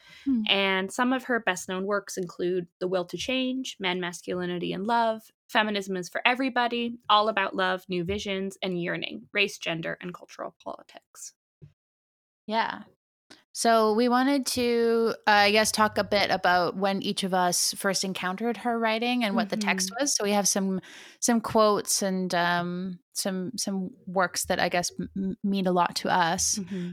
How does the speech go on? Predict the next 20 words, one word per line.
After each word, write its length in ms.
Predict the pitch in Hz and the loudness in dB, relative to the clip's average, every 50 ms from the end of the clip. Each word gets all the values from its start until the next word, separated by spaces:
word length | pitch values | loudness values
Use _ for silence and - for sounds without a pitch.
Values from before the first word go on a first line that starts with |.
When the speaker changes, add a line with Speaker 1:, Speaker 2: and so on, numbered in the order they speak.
| 175 175 - | -8 -2 0
Speaker 1:
Um, 600 | 202 202 202 190 190 190 190 190 190 196 190 - _ _ _ | 2 2 4 2 2 0 0 -2 -2 -4 -6 -8 _ _ _
so 380 | - 233 220 214 208 202 196 - | 0 2 4 4 4 2 2 2
I 80 | 202 202 | 2 2
guess 160 | 226 254 - | 4 4 4
my 100 | 254 247 | 4 4
first 460 | - 262 254 - - - - - - | 6 4 4 4 4 2 2 0 0
time 320 | 190 226 220 220 220 214 | 0 2 2 2 2 2
reading 260 | 208 208 208 214 214 202 | 2 2 2 2 2 4
Bell 160 | 208 202 185 | 4 2 4
Hooks 300 | 170 202 190 190 - - | 4 2 2 0 0 -2
was 180 | 196 196 180 | 0 0 0
in 220 | 196 190 190 190 185 | 0 0 0 0 0
first 240 | - 196 180 - - | 0 0 0 2 0
year 100 | 196 190 | 0 0
university. 600 | 190 185 180 175 170 170 - - 202 196 208 202 | 0 2 2 4 4 4 2 2 2 2 2 2
I 40 | |
was 120 | 185 175 156 | 2 0 0
just 160 | 180 175 156 | -2 -2 -2
a 40 | 170 | 0
little 340 | 170 170 175 175 180 185 | 2 2 4 4 2 2